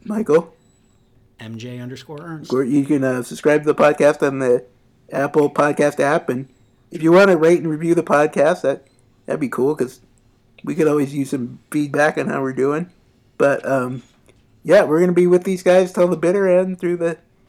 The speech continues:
Speaker 1: through the season. It's not, might not be that fun, but you know what? It's still hockey, and we'll still get a watch. So
Speaker 2: I'll still enjoy it.
Speaker 1: Yep, they'll, maybe they'll win some games.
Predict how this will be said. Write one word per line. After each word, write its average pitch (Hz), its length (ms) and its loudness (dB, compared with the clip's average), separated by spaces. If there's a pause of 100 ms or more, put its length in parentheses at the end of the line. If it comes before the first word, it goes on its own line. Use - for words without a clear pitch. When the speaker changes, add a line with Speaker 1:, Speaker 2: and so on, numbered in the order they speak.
(240)
Speaker 1:
through 165 140 -4
the 185 100 -6
season. 185 440 0
It's 165 140 -6
not, 180 320 -6 (440)
might 180 200 0
not 196 200 -2
be 208 120 -2
that 208 260 2
fun, 208 340 4
but 143 240 0 (680)
you 165 100 -12
know 160 100 0
what? 196 260 2
It's - 100 -20
still 156 220 0
hockey, 190 420 -4
and 151 220 -10
we'll 131 200 -12 (560)
still 151 240 -2
get 160 120 0
a 151 60 2
watch. 160 340 -2
So 160 200 -2
Speaker 2:
I'll 202 120 -6
still 156 300 -8
enjoy 113 320 -12
it. 110 120 -18 (160)
Speaker 1:
Yep, 170 380 -2
they'll, 151 180 -4
maybe 165 280 -4
they'll 156 160 -4
win 175 200 -6
some 185 140 -10
games. 185 260 -4